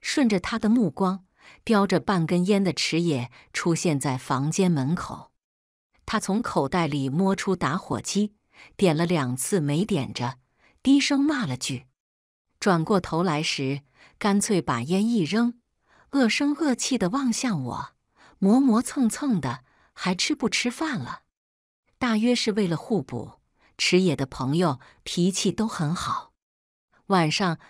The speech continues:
大家坐在一起烧烤，气氛很是轻松。想起梦楠说迟野中午都没吃饭，我主动揽过了烤串的活。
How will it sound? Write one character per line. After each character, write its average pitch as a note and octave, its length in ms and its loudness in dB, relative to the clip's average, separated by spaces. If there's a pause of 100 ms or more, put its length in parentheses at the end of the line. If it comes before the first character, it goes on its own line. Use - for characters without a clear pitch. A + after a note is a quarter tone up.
(140)
大 G#3+ 180 0
家 G3 200 0
坐 G3 200 0
在 F3 160 0
一 F#3 160 -2
起 - 200 -4
烧 G3 280 0
烤， - 420 -8 (300)
气 - 260 0
氛 G#3+ 240 0
很 A#2 280 -4
是 - 180 -4
轻 G#3 300 0
松。 A3 280 -2 (720)
想 F#3+ 300 0
起 F#3 160 0
梦 F3 260 2
楠 C#3+ 180 0
说 E3+ 340 -2 (220)
迟 - 220 2
野 F3 160 4
中 G3 280 0
午 B2 360 -4 (220)
都 A3+ 160 2
没 E3 220 4
吃 - 240 -2
饭， G3+ 300 -6 (520)
我 F#3+ 160 2
主 E3 220 0
动 G3 240 4
揽 B2+ 260 0
过 E3+ 160 0
了 C3+ 120 -2
烤 B2 320 -6
串 A3 280 -4
的 C3+ 80 -2
活。 G#2 440 -12